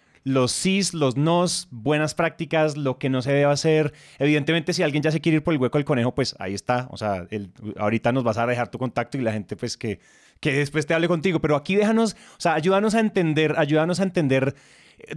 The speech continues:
o sea, ayúdanos a, a, a, a, ilumínanos sobre estos temas de bases de datos, por donde uno las agarra. Porque uno cuando piensa en marketing, uno dice, "Sí, yo ahí tengo mi lista de mail". Pero, pero ya, uno nunca habla mucho más de eso y uno lo tiene perfilado como Bogotá, Medellín, hombre, mujer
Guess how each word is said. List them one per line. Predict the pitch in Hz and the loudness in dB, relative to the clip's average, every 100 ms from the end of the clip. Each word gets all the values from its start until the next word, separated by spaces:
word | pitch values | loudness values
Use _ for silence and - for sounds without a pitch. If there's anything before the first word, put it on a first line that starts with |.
| 147 | -4
o | 170 | 0
sea, | 147 | 0
ayúdanos | 135 156 170 180 | 0 0 2 2
a, | |
a, | 196 165 139 | 2 2 0
a, | 139 127 | -2 -2
a, | 113 110 135 | -4 -4 -4
ilumínanos | 160 165 180 226 226 170 127 | 0 2 4 4 4 2 0
sobre | 156 143 | 2 2
estos | 143 151 | 0 -2
temas | 170 165 151 | 0 0 2
de | 156 | 2
bases | 127 | 2
de | 139 | 2
datos, | 131 123 139 - | 2 2 -4 -2
por | 147 | -2
donde | 131 139 | 0 2
uno | 160 | 2
las | 151 | 0
agarra. | 151 160 | 0 0
Porque | 139 131 139 | 0 -2 -2
uno | 139 | 0
cuando | 196 175 | -2 -2
piensa | 160 127 | -4 -2
en | 165 | -2
marketing, | 180 180 185 | -2 -2 -6
uno | 190 156 | -4 -4
dice, | 160 | -2
"Sí, | 233 190 - - _ | -2 -4 -10 -20 _
yo | 170 | -2
ahí | 165 | 0
tengo | 196 202 | 0 0
mi | 214 | 0
lista | 151 - | 0 0
de | 185 | 0
mail". | 160 110 80 _ _ _ _ _ _ | 2 0 -4 _ _ _ _ _ _
Pero, | 131 127 127 123 117 110 - | 0 2 4 4 4 2 0
pero | 117 117 107 | 2 2 2
ya, | 104 170 | 2 2
uno | 190 151 | 2 2
nunca | 165 175 190 | 2 2 2
habla | 190 | 2
mucho | 190 190 185 202 | 2 -2 -2 -2
más | 190 190 190 | 0 -2 0
de | 180 208 | 2 4
eso | 190 131 | 2 2
y | |
uno | 127 143 | 2 2
lo | 175 | 0
tiene | 165 143 | 0 0
perfilado | 175 170 160 131 131 | 0 0 2 2 2
como | 170 156 | 0 0
Bogotá, | 110 113 117 123 | 0 0 0 2
Medellín, | 139 123 117 127 | 2 2 2 2
hombre, | 120 127 | 2 0
mujer | 117 104 123 | -2 0 -2